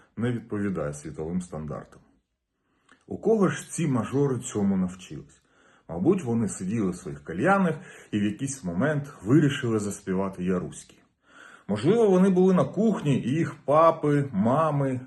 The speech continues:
які там якісь мери, політики проросійські локального рівня, сказали: «Синок, ми всі русські».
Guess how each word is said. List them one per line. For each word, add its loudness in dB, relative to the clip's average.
які -10
там -4
якісь -6
мери, -2
політики -6
проросійські 0
локального -2
рівня, 0
сказали: -2
«Синок, -2
ми 0
всі -6
русські». -6